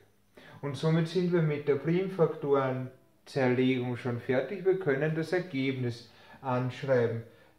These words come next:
Dreihundert kann ich als Produkt von Primzahlen anschreiben,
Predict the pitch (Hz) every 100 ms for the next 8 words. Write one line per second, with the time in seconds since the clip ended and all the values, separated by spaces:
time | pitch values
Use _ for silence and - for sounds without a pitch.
0 | - 135 135 135 135 131 131 127 107 139
1 | 151 170 180 214 269 - - - _ _
2 | _ - - - 151 156 202 220 165 143
3 | 139 - - - 143 139 135 139 196 247
4 | - - - _ _ _ _ _ - 131
5 | 113 - 135 147 175 170 - 135 117 117
6 | - 117 147 202 - 202 196 226 262